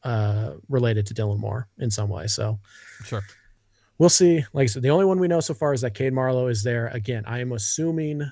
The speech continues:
Speaker 1: that Brian O'Keefe is probably also making the trip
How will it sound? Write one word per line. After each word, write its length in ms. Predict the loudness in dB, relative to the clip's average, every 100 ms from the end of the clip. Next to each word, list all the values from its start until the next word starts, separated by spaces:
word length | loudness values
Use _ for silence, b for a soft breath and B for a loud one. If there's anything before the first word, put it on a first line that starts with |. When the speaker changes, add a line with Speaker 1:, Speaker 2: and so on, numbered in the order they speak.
| -6
Speaker 1:
that 220 | -4 -4
Brian 300 | -4 -2 -2
O'Keefe 360 | -4 -4 -6 -6
is 100 | -4
probably 300 | 0 0 2
also 260 | 0 -2 -4
making 260 | -4 -4
the 60 | -4
trip 320 | -2 -2